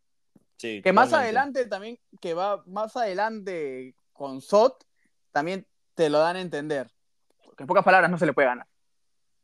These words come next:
Speaker 2: Pero bueno, sigamos,
Speaker 1: No,
Speaker 2: sigamos
Speaker 1: no,
Speaker 2: viendo.
Speaker 1: no,
Speaker 2: <clears throat>
Speaker 1: no con Supergirl.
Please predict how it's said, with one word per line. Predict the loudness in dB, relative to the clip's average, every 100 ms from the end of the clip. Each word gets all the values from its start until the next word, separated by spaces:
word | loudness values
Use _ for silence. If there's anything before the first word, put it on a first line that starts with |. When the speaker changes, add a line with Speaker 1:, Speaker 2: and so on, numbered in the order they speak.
| _ _ _ _ _ _ _ _ _ _ _ _ _ _ _
Speaker 2:
Pero | 2
bueno, | 4 4
sigamos, | 2 6 8 8
Speaker 1:
No, |
Speaker 2:
sigamos | 6 2 -2
Speaker 1:
no, | 0
Speaker 2:
viendo. | 0 -2 -10
Speaker 1:
no, | -6 -4 -2
Speaker 2:
<clears throat> | -2 -2
Speaker 1:
no | -2 -2
con | -4 -8
Supergirl. | -8 -6 -4 -2 -4 -4